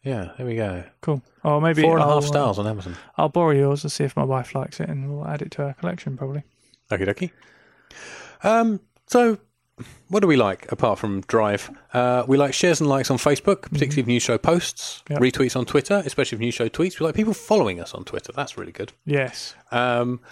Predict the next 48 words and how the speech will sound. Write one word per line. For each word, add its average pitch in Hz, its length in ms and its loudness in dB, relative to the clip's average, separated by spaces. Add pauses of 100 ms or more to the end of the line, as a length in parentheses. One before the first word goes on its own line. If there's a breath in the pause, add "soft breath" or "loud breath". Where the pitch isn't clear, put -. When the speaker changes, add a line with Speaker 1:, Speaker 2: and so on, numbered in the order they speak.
(100)
Speaker 1:
we 165 80 2
Speaker 2:
We've 143 80 6
Speaker 1:
like - 100 4
Speaker 2:
had, - 80 4
we've 170 140 6
had - 0 -
a 185 60 6
Speaker 1:
reviews 185 100 4
and 160 120 0
Speaker 2:
few 190 140 4
new 170 200 4
followers, - 400 -4
actually, - 280 -6
on 131 100 -6
Twitter, 139 200 -4
Speaker 1:
We 151 80 4
Speaker 2:
so 135 60 0
Speaker 1:
have. 156 160 2
Speaker 2:
we 143 60 2
should 147 200 -4
say 135 180 -2
hello 139 240 2
to - 120 -6
them 131 160 -2
if 131 120 -8
they're 135 140 -6
new 143 340 -2
listeners. 143 460 -2 (520 loud breath)
Speaker 1:
Hello. 156 320 4
Speaker 2:
Um, 147 160 -8 (200)
yeah, 160 140 -2
hello. 139 300 -2 (420 loud breath)
Speaker 1:
Hello. 151 140 2
Speaker 2:
Uh, 151 140 2
and, 147 360 2
uh, 147 200 6
yeah, 135 200 0 (140)
retweet 156 540 0
us 147 180 -2
and 127 260 -4
promote 139 340 2
us - 180 -2
and 127 120 -8
tell 147 160 -2
all 143 80 2
your 135 120 -2
friends. 131 380 -2 (600 soft breath)
Speaker 1:
Indeed. 110 360 0